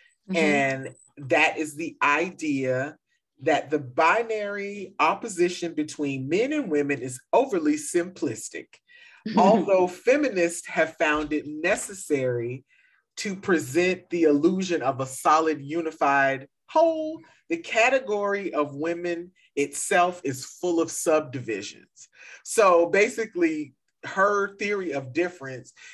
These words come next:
Speaker 2: is really, like, the basis of what intersectionality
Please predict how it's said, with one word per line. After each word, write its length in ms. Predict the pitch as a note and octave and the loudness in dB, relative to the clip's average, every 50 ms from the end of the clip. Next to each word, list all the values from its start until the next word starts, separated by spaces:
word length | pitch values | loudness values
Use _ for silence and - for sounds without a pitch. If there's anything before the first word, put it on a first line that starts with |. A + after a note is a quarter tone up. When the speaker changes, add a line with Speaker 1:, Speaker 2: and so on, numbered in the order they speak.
| - | 0
Speaker 2:
is 240 | - F3+ F3+ D#3 D#3 | 2 2 2 2 0
really, 460 | D#3 D3+ E3 F3 F#3 F3+ F3 E3 D#3+ | 0 2 4 4 4 4 4 2 2
like, 320 | D#3 D#3 D3+ D3 D3+ C#3 B2+ | 2 2 0 0 0 0 0
the 100 | D3+ C#3 | -2 -2
basis 640 | C3 D3 D3 D#3+ D#3+ D#3+ - D3+ D3 C#3 C3 - - - | 0 0 0 0 -2 -4 -8 -8 -8 -8 -8 -10 -8 -6
of 220 | C#3+ C3+ B2+ B2 | -4 -4 -4 -2
what 220 | C3+ C#3+ C#3 C#3+ - | -2 -2 -2 -2 -4
intersectionality 1300 | C#3+ C3+ B2+ C#3+ C3+ B2 - C#3+ - - - C3 B2+ C3+ C3 C3 B2 B2 A#2 A#2+ - A#2+ G#2 G#2 G2+ | -8 -8 -8 -8 -8 -6 -6 -8 -8 -10 -14 -10 -8 -6 -4 -4 -6 -6 -10 -12 -12 -12 -12 -12 -14